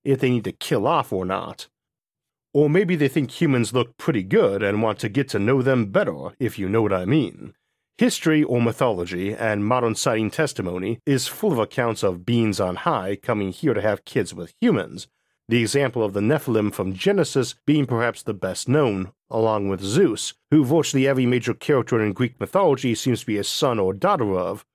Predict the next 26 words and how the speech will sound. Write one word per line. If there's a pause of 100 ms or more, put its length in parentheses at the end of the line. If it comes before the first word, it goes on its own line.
(320)
but
I'm
not
sure
if
I
know
of
a
religion
that
doesn't
have
half-human
demigods
in
it. (760)
One
notion
is
that
these
are
literally
true, (100)
and